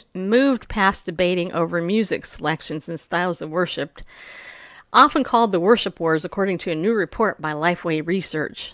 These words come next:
Lifeway Research reported Wednesday that only fifteen percent of Protestant pastors listed their congregation's preferences in music as being their biggest challenge.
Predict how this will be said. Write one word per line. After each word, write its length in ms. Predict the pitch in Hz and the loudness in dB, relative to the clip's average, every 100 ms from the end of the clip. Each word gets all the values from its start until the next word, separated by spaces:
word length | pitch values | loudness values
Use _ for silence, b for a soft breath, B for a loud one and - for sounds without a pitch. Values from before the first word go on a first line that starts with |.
| - | 0
Lifeway 480 | 190 190 196 185 175 | 0 2 0 0 0
Research 580 | 214 202 - 220 - - | -2 -2 0 0 0 -6
reported 540 | 165 - 214 190 175 | -4 0 2 2 0
Wednesday 440 | 208 208 - 190 180 | -2 -2 0 0 2
that 200 | 175 - | 2 2
only 220 | 202 196 | 0 -2
fifteen 560 | - 330 - - 370 381 | 2 2 2 0 2 6
percent 380 | 370 - 370 | 6 8 6
of 80 | 302 | 6
Protestant 480 | - 226 262 - 233 | 6 6 6 0 2
pastors 500 | 247 240 - 254 226 | 4 2 2 -2 0
listed 400 | 240 - - 220 | -2 -2 -4 -2
their 120 | 214 | -2
congregation's 720 | - 220 220 208 208 - 214 - | 0 -2 0 2 0 0 -6 -4
preferences 580 | 220 214 214 - 208 | -2 -2 -4 -4 -4
in 160 | 190 185 | -4 -2
music 380 | 190 202 202 - B B B B | -2 0 -2 -4 B B B B
as 240 | - 185 170 | -2 -2 -2
being 360 | 202 208 202 | -4 -4 -2
their 100 | 170 | -2
biggest 460 | 165 196 202 196 - | 0 0 0 -2 0
challenge. 520 | 208 190 165 165 | 2 2 0 -8